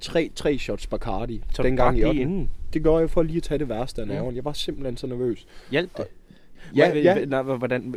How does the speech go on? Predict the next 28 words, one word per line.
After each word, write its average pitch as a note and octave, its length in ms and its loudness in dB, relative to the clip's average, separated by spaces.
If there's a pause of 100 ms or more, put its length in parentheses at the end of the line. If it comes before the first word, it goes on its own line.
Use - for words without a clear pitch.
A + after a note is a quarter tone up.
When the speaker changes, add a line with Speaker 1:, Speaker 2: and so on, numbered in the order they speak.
(120)
Speaker 2:
hva-, D#2 320 -10
nu C3 60 -10
skal C3 200 -6
jeg A#2+ 80 -4
lige, - 280 -8
så A#2+ 140 -6
det, G#2+ 120 -8
så B2 100 -4
det G#2 140 -8
skete D#3 320 -2
ikke A2 140 -6
bare? G2 240 -6 (400)
Det, A#2 160 -4
der A#2+ 60 -4
var G#2+ 120 -2
sådan B2+ 260 -4
et A2 100 -6
optrin B2+ 420 -6
til. C3 280 -8 (220)
Var B2 100 -4
hun A#2+ 120 -6
ude D3+ 80 -2
at D3 60 -6
klæde G#2+ 200 -2
om, C#3+ 120 -4 (100)
eller A2 140 -6
hvad A2+ 120 -2
fanden, C3 320 0